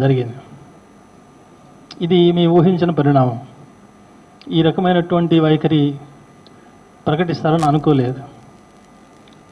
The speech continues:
కారణం ఏంటంటే, మునుగోడు ఎన్నికలు, ఇప్పుడే మిత్రులు చెప్పినట్టుగా, ఆ ఎన్నికల నాడు తనకు తానుగా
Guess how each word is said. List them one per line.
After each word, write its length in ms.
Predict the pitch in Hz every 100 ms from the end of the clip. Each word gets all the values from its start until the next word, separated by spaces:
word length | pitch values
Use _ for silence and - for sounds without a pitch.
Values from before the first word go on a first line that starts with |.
| -
కారణం 260 | 156 190 190
ఏంటంటే, 380 | 185 170 165 196 202 196 196 - - - - - - _ - - - 156
మునుగోడు 380 | 165 185 196 190 170
ఎన్నికలు, 380 | 170 165 139 120 - - - - - _ - - - _ - 156
ఇప్పుడే 220 | 175 165
మిత్రులు 280 | 156 170 170 151
చెప్పినట్టుగా, 560 | 143 156 139 139 151 - - - - - _ - - - - - - 131
ఆ 40 | 151
ఎన్నికల 300 | 175 185 185 180
నాడు 220 | 175 175 220 220 190
తనకు 220 | 170 156
తానుగా 380 | 160 165 165 170